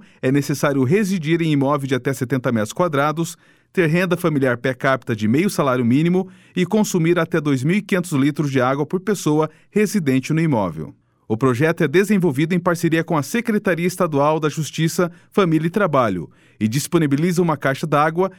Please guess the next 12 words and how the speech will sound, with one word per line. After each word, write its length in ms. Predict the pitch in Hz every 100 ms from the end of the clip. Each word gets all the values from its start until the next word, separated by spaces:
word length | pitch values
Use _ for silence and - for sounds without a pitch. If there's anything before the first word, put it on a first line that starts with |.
| _
e 100 | 208
um 40 | 202
kit 300 | - 202 170
de 120 | 170
instalação 540 | 214 214 196 - 165
às 120 | 165 165
famílias 440 | 165 143 151 139
em 80 | 151
situação 540 | - 147 180 156 170
de 100 | 147
vulnerabilidade 800 | 147 185 196 175 156 131 127 123
social 520 | - 156 160 143 165